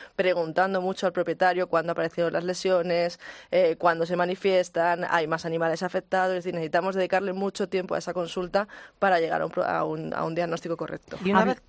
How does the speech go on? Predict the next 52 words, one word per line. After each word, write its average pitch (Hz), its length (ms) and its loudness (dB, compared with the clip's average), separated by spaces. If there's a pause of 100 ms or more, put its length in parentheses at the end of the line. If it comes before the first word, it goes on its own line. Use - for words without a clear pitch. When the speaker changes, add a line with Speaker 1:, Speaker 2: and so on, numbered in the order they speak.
Speaker 2:
una 220 220 0
vez 233 100 -4
que 233 60 -10
se 208 100 -6
le 196 100 0
diagnostica 196 600 -2
la 175 80 2
alergia 185 420 -2
o - 20 0
una 175 200 -2
dermatitis, 185 720 -4
por 165 160 -4
ejemplo, 180 380 -4
a, 156 540 0
a 147 60 0
un 180 160 -4
perro, 226 400 0 (440)
eh, 165 420 0
cuando 160 320 2
ya 175 280 0
está 180 220 -2
tratado, 165 400 0
visto 165 200 -2
por 156 140 0
el 156 60 0
veterinario 160 720 0
y 165 80 -2
ya 165 160 0
nos 165 160 -2
lo 160 140 0
cuida, 202 400 0 (120)
nos 160 260 0
lo, 156 240 2
nos 160 140 0
lo 156 140 2
trata, 180 340 -2 (300)
cuando 165 220 0
llegamos 190 340 -2
a 220 60 -2
casa, - 340 -4
¿le 185 300 0
cambiamos 220 720 -2
las 180 300 0
cosas 208 320 -2
de 208 80 -2
contacto? 202 400 -2
Es 170 60 0
decir, 165 180 -4
¿le 160 120 -2
cambiamos 180 400 -2
la 190 140 2
cama, 196 340 -2